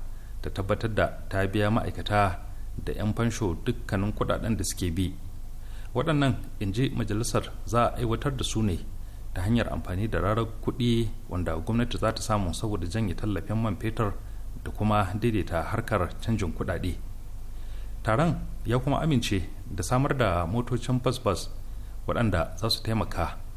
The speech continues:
wajen harkoki na sufuri a faɗin Najeriya.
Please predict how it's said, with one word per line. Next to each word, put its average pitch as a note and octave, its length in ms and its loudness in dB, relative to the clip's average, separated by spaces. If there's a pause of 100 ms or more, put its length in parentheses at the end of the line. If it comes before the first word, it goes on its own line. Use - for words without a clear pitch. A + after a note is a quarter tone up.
(320)
wajen G#2 300 2
harkoki G#2+ 500 0
na G#2+ 200 4
sufuri G2+ 500 2
a - 60 -2
faɗin G2 320 -2
Najeriya. F#2 540 2